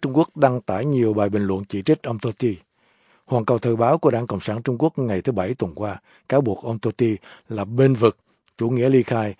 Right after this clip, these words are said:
tại tỉnh Tân Cương, Trung Quốc và âm mưu tìm cách biện minh cho khủng bố. Indonesia đã, một tòa án Miến Điện đã kết án tù bảy năm rưỡi một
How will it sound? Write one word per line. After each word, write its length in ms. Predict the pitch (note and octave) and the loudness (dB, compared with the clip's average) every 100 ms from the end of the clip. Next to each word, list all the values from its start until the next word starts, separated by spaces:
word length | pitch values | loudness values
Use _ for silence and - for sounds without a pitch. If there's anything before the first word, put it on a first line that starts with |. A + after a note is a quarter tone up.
| _ _ - | _ _ -8
tại 180 | F#2 | -6
tỉnh 260 | F#2 G2 C3 - | -4 -6 -6 -4
Tân 180 | G#2+ G2 | -6 -4
Cương, 240 | A#2+ G#2 | -4 -4
Trung 160 | G#2+ G2 | -8 -2
Quốc 160 | D3 - _ _ _ _ _ - | -2 -4 _ _ _ _ _ -8
và 200 | G#2+ F2 | -6 -6
âm 280 | - A#2 | -6 -4
mưu 220 | A#2 A2 G2+ _ _ _ - | -2 -2 -4 _ _ _ -6
tìm 180 | G2 F2+ | -4 -2
cách 180 | B2+ - _ - | -4 -6 _ -16
biện 380 | A2+ F2+ F2 | -10 -8 -4
minh 200 | A#2 F#2+ F#2 | -4 -4 -6
cho 180 | A2 F2+ | -4 -4
khủng 200 | - F2 | -6 -8
bố. 260 | G#2 A2+ D3 - - - _ _ _ _ _ _ _ _ _ _ _ _ _ _ _ _ _ _ _ _ _ _ _ _ _ | -2 -2 -2 -8 -20 -20 _ _ _ _ _ _ _ _ _ _ _ _ _ _ _ _ _ _ _ _ _ _ _ _ _
Indonesia 680 | D#3 D3+ D#3 D#3 D3+ D3 C#3+ C3+ B2+ _ _ _ _ _ | 4 8 10 8 6 6 6 4 -2 _ _ _ _ _
đã, 220 | D3 A#2+ C3 - - _ _ _ _ _ _ _ _ _ _ - | -2 0 0 -6 -20 _ _ _ _ _ _ _ _ _ _ -4
một 220 | A#2+ A#2 | -2 2
tòa 160 | B2+ B2 | 2 4
án 140 | F3 | 4
Miến 180 | E3 E3 | 4 6
Điện 200 | A#2 G2+ | 4 2
đã 100 | A2 | 0
kết 220 | - D3+ | 0 0
án 180 | D3+ D#3 | 0 -2
tù 220 | C3+ G#2 | 0 -2
bảy 280 | F#2 F#2+ B2+ | -2 -2 0
năm 260 | D3 A#2 G#2+ | 2 0 -2
rưỡi 260 | F#2 A2 C#3+ _ _ | -4 -4 -6 _ _
một 100 | - | -10